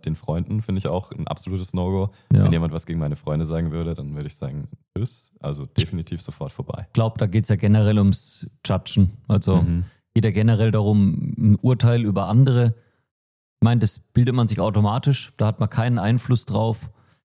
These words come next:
Speaker 2: Es vielleicht noch laut auszusprechen, ist ein Schritt weiter, aber der dritte Ged-, äh, Gedanke sollte dann meistens sein, „Oh, okay, das war grad nicht in Ordnung, dass ich sowas getan hab. Das ist ja gar nicht, ha-, steht mir ja gar nicht zu.“
Speaker 1: Ja.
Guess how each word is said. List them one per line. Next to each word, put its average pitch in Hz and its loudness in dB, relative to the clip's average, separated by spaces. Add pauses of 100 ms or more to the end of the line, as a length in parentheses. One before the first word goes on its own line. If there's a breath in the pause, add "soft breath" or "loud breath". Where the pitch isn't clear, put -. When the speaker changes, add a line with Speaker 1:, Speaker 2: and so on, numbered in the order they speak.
(300)
Speaker 2:
Es 123 2
vielleicht 120 2
noch 107 2
laut 107 0
auszusprechen, 123 2
ist 113 4
ein 113 2
Schritt 98 -4
weiter, 117 0
aber 104 0
der - -2
dritte 113 2
Ged-, 104 -2
äh, 107 4
Gedanke 104 0
sollte 104 2
dann 98 2
meistens 95 0
sein, 98 0
„Oh, 95 0
okay, 95 0
das 90 0
war 95 -2
grad 90 -2
nicht 80 2
in 85 2
Ordnung, 92 0
dass 90 0
ich - -4
sowas 90 -2
getan 90 2
hab. 87 2
Das - 0
ist - -2
ja 95 2
gar 90 -2
nicht, 87 -2
ha-, 90 0
steht - 0
mir 98 6
ja 90 4
gar 82 -2
nicht 85 -2
zu.“ 92 0 (340 soft breath)
Speaker 1:
Ja. 90 2